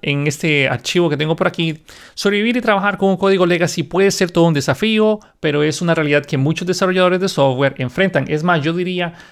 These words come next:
de que todos los desarrolladores de software pasan por ahí, aunque sea una vez en su carrera.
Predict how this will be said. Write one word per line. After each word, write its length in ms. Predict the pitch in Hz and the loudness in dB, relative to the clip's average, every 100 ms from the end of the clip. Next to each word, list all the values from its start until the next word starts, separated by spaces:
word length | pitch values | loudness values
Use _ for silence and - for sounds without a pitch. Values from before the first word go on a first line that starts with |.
| - | -8
de 100 | 160 | -8
que 140 | 147 | -8
todos 460 | - 233 247 190 131 | -2 2 4 4 0
los 100 | 127 | -4
desarrolladores 600 | 127 143 135 135 147 156 | -2 0 2 2 2 0
de 80 | 156 | 0
software 520 | 156 135 139 135 - | 0 0 0 0 0
pasan 380 | 156 135 156 131 | -2 0 -4 -2
por 160 | 165 | 0
ahí, 240 | 135 131 135 | 0 0 -2
aunque 260 | 139 139 143 | -2 -2 -4
sea 360 | - 127 123 - | -6 -6 -8 -4
una 220 | 147 131 | -2 0
vez 200 | 123 123 | -2 -4
en 120 | 131 | -6
su 100 | - | -6
carrera. 420 | - 147 214 127 | -4 0 2 0